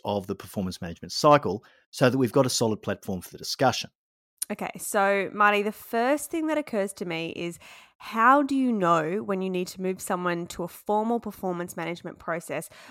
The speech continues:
Speaker 2: rather than just working with them day to day in the challenge coach confront cycle?
Speaker 1: Uh, yeah, Em, that's a really good point. I think this is probably at the heart of the whole matter.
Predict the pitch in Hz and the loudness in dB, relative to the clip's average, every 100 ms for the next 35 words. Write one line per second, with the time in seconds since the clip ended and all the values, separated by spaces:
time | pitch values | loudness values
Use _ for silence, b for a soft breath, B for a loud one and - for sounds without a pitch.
0 | 220 180 185 202 233 233 214 196 180 - | -14 4 8 8 6 -2 -4 -4 -8 -2
1 | 175 180 180 170 - 170 160 160 165 165 | -2 -2 -6 -8 -6 -8 -4 -4 -4 -4
2 | 160 160 - - 170 160 - - 160 160 | -4 -4 -6 -6 -6 -6 -10 -8 -6 -6
3 | 170 - 196 - - 180 - 156 - - | -10 -8 -8 -8 -14 -18 -10 -12 -10 -8
4 | - - - - 190 _ _ _ _ _ | -6 -6 -12 -14 -16 _ _ _ _ _
5 | - B B _ 120 131 123 120 120 120 | -18 B B _ 0 2 4 4 4 4
6 | 117 110 110 101 - 120 107 - 170 - | 2 2 2 0 0 2 2 2 -2 2
7 | 143 123 107 - - - 131 117 110 107 | 0 2 -2 -4 -12 2 4 4 0 -2
8 | 95 92 107 98 85 85 92 87 90 92 | -4 0 2 2 -2 -6 -6 -4 -4 -6
9 | - | -8